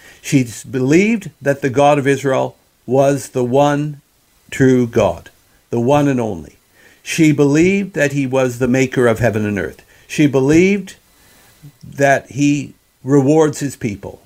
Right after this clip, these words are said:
and so on and so forth. Now, as proof of her faith, when the Israelite spies came into the city,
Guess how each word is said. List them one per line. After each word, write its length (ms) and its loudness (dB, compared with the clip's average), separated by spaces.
and 160 -6
so 240 0
on 100 -2
and 120 -8
so 180 -6
forth. 360 -14
Now, 300 0
as 220 0
proof 540 2
of 240 -2
her 200 -2
faith, 500 -6
when 360 2
the 160 -2
Israelite 520 0
spies 440 0
came 520 -4
into 260 2
the 140 -4
city, 500 -2